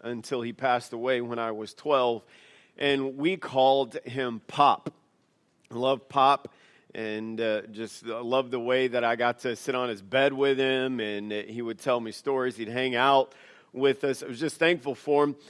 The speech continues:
But if I'm being transparent, one of my favorite things about him at the time was all the stuff he would buy me.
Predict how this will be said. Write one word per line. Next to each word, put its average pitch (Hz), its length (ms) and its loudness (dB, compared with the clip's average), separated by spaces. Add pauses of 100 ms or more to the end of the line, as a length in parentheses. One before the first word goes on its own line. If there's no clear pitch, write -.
(140)
But 156 140 6
if - 120 0
I'm 151 180 4
being 202 300 6
transparent, 160 800 2
one 156 140 2
of 160 60 2
my 165 160 2
favorite 175 520 6
things 143 220 0
about 135 300 6
him 143 300 2
at 143 260 6
the 123 80 -2
time 151 340 2
was 131 140 -2
all 147 120 6
the 113 100 -4
stuff - 400 2
he 127 100 -8
would 98 220 -10
buy 82 220 -8
me. 82 220 -20